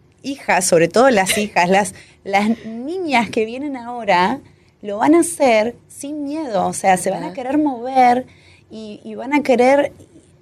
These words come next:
Speaker 1: expresarse, sea con el movimiento, con la palabra, con lo que sea, sin miedo, sin pedir permiso y, y
Speaker 2: Me
Speaker 1: lo van a hacer
Speaker 2: encanta.
Speaker 1: con naturalidad.
Speaker 2: Ujú.
Speaker 1: Espero que ese sea el, la,
Speaker 2: El <laughs>
Speaker 1: la puerta que abrimos, ¿no?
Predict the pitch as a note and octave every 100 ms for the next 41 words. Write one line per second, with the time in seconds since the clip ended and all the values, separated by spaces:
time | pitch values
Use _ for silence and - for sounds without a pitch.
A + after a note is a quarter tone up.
0 | - A#3 - - G3+ - C#4 A#3+ - G3
1 | G3+ G#3+ B3 B3+ B3 A3 F#3+ F3+ F3 F3+
2 | A3+ A#3 A3 G3+ F#3 D#3+ D3 D#3+ F3 G#3
3 | A3 F#3+ F#3 E3+ D#3+ - G#3+ G#3 G#3 -
4 | _ - - C4+ C#4+ C4+ C4 G#3 F#3 F#3+
5 | C4 C4 C#4 C4+ C4+ C4 B3 C4+ - D4
6 | C#4+ B3 - G#3 G3+ G#3+ G3+ _ _ _
7 | _ _ _ _ G#3+ G#3 G3 F#3+ G3+ G#3
8 | F3+ F3+ C#4 E3+ C#4 A#3+ A3+ G#3 G3+ G#3
9 | A3+ A#3 F#3+ F#3 G#3+ G#3+ F#3+ A3 A#3 C4
10 | C4 D4+ A#3+ A#3+ B3+ A#3+ A#3+ B3 A#3+ A3
11 | G3+ F#3+ F#3 F#3 _ _ - - - G3+
12 | F3+ - C4+ - D#4 G3 C4+ B3 A#3 A#3+
13 | A3 G3+ G3+ G#3 A#3+ A3+ F3+ E3+ F3 F3
14 | G#3 D#4